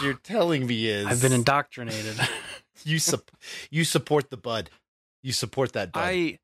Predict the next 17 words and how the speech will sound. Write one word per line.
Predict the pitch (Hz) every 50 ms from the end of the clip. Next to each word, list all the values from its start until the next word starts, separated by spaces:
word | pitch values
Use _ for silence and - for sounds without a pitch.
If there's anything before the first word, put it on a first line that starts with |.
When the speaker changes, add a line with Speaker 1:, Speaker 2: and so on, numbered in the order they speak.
| _ _ _ _ _ _ _ _ _ -
Speaker 2:
I, | 160 165 165 156 139 131 - _ _ _
<sighs> | _ _ _ _ _ _ _ -
I, | - - - - - - - - - - 139 - -
I | 165 170
don't | 190 208 208 202
even | 190 175 170 165 156
wanna | 147 160 165 160 135
say | - - - 156 151
I | 143 135
support | - - - 120 - - 127 139 165 156
it, | 131 123
but | - 127
I | 123 120
don't | 123 131 135 117 - 117
not | 110 139 151 -
support | - 131 117 - - 107 104 107
it. | 117 151 - -